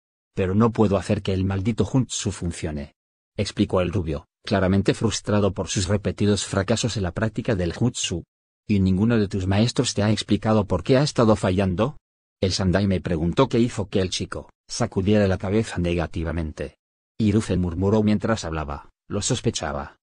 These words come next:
En resumen, tus niveles de chakra son demasiado altos para usar correctamente cierto ninjutsu de nivel básico. En esencia, la academia enseñó clone jutsu". "¿Y ni Iruka ni Mifuki pudieron decirme eso?", preguntó el Jinchuriki con una ceja nerviosa,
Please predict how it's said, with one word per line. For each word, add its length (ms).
En 160
resumen, 540
tus 180
niveles 340
de 80
chakra 340
son 220
demasiado 500
altos 300
para 240
usar 280
correctamente 600
cierto 340
ninjutsu 520
de 160
nivel 240
básico. 560
En 160
esencia, 580
la 200
academia 420
enseñó 380
clone 320
jutsu". 500
"¿Y 120
ni 140
Iruka 340
ni 100
Mifuki 440
pudieron 420
decirme 380
eso?", 340
preguntó 400
el 100
Jinchuriki 640
con 220
una 180
ceja 300
nerviosa, 580